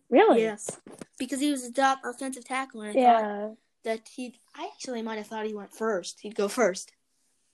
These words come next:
Speaker 2: Like, besides
Speaker 1: Let's see.
Speaker 2: Xavier McKinney. Because he's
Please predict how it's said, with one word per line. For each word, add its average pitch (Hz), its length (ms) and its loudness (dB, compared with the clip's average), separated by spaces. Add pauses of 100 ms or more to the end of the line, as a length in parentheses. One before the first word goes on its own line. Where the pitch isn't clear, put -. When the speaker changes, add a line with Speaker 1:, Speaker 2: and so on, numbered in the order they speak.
(720)
Speaker 2:
Like, 208 220 -4
besides 220 720 -4 (280)
Speaker 1:
Let's 262 180 -2
see. 220 220 -2
Speaker 2:
Xavier 220 380 -4
McKinney. 220 500 -6 (640)
Because 240 260 -6
he's 247 100 -6